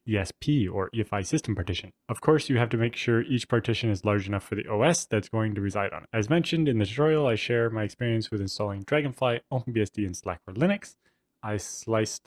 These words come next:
the hard drive from Dragonfly, which I have exemplary description of, uh, over on their handbook.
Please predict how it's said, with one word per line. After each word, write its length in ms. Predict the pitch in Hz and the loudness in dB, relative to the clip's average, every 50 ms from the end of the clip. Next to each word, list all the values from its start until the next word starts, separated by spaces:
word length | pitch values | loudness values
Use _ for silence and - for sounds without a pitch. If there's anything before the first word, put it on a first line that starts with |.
| - | -6
the 80 | - 104 | -2 0
hard 160 | 98 120 120 | 0 0 0
drive 300 | - 117 110 107 104 - | 2 2 2 2 2 0
from 380 | - - 101 98 98 92 90 - | -2 -6 -4 -4 -4 -4 -4 0
Dragonfly, 680 | - 151 165 160 160 143 - - 143 139 139 139 131 - _ _ _ _ _ - | 2 2 4 4 2 0 0 0 0 2 2 0 -2 -6 _ _ _ _ _ -8
which 220 | 110 104 - 107 | -6 -6 -4 -2
I 140 | 104 104 98 | 0 0 0
have 180 | 92 104 98 - _ - | 0 0 -2 -4 _ -6
exemplary 880 | 110 104 104 107 107 104 - 113 107 104 104 101 98 98 95 98 - _ _ _ _ _ _ _ _ _ _ _ _ | -4 -2 0 0 0 0 0 0 2 2 2 2 0 -2 -4 -6 -10 _ _ _ _ _ _ _ _ _ _ _ _
description 480 | - 104 - - - 104 - - 101 95 | -6 -6 -6 -4 -6 -8 -8 -6 -6 -4
of, 280 | 95 92 87 - - - _ _ | -4 -6 -6 -8 -14 -20 _ _
uh, 220 | - 101 95 95 90 - | -6 -4 -4 -4 -4 -6
over 400 | 104 95 90 - 95 98 - 92 | -8 -8 -6 -6 -6 -6 -6 -6
on 280 | 95 92 92 90 90 | -8 -8 -8 -10 -10
their 400 | - 98 92 92 92 92 95 - _ _ _ - | -8 -8 -8 -8 -8 -10 -12 -18 _ _ _ -2
handbook. 380 | - 180 151 98 - - _ | 0 0 0 0 -2 -6 _